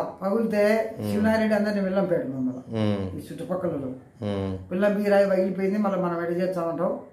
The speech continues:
Speaker 2: ఉమ్.
Speaker 1: ఏంది దీని పరిస్థితి, ఇది ఏడ్చి ఉండదు, మళ్ళీ పోతుంది, మనకి ఎట్లా మళ్ళీ పక్కన ఏమన్నా వద్దా, మేము చేతి తొలినామని పిలిచినాడు.
Speaker 2: అదేలే.
Speaker 1: పిల్లని పెడితే, "సరే, మీ ఇష్టం, అదే" అన్నారంటే, ఇప్పుడు ప్రస్తుతానికి యాభై లేదంటే మళ్ళీ మాదే తీసుకువేసాం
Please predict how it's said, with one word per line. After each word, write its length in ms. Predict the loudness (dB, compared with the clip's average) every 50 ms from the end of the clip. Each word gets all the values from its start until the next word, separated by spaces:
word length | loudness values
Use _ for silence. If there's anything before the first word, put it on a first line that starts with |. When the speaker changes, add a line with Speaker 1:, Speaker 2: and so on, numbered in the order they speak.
| -20 _ _ -4
Speaker 2:
ఉమ్. 340 | -2 0 0 0 -2 -4 -6 -4
Speaker 1:
ఏంది 280 | -2 -2 0 0 0 2
దీని 140 | 2 0 2
పరిస్థితి, 480 | 2 2 0 0 0 -2 -4 -2 0
ఇది 220 | 2 2 4 2 2
ఏడ్చి 180 | 2 0 0
ఉండదు, 280 | 0 2 4 4 4 4
మళ్ళీ 260 | 0 0 0 -2 -2
పోతుంది, 340 | -2 -2 -2 0 0 0 0
మనకి 300 | 0 -2 -4 -4 -4 -6
ఎట్లా 200 | -6 -6 -8 -8
మళ్ళీ 240 | -6 -6 -8 -8 -8
పక్కన 340 | -10 -12 -12 -10 -8 -6
ఏమన్నా 300 | -6 -6 -6 -6 -6 -6
వద్దా, 260 | -6 -6 -6 -6 -8 -8
మేము 340 | -8 -6 -6 -6 -4 -4
చేతి 140 | -4 -4 -2
తొలినామని 640 | 0 0 0 2 2 0 0 2 2 2 2 0 0
పిలిచినాడు. 720 | -2 -4 -8 -10 -10 -8 -8 -8 -8 -8 -10 -10 -2 2
Speaker 2:
అదేలే. 420 | 6 6 8 6 6 2 0 -2 -4 -10 -14 -20 -20 -16 -10
Speaker 1:
పిల్లని 220 | -6 -4 -4 -2 0
పెడితే, 340 | 0 0 0 -2 -4 -6
"సరే, 220 | -4 -2 -2 -2 0
మీ 140 | 0 -2 -2
ఇష్టం, 260 | -2 -2 -2 -2 -2
అదే" 320 | 0 0 0 2 2 2
అన్నారంటే, 380 | 2 2 0 0 0 0 -2 -2
ఇప్పుడు 160 | -2 -2 -2
ప్రస్తుతానికి 480 | -2 -2 -2 -2 -2 -2 0 2 2 2
యాభై 200 | 4 4 4 2
లేదంటే 380 | 2 2 0 0 2 2 2
మళ్ళీ 240 | 2 2 2 2 2
మాదే 300 | 2 0 0 0 -2 -2
తీసుకువేసాం 640 | -2 -4 -6 -8 -6 -4 -4 -2 -4 -4 -8 -12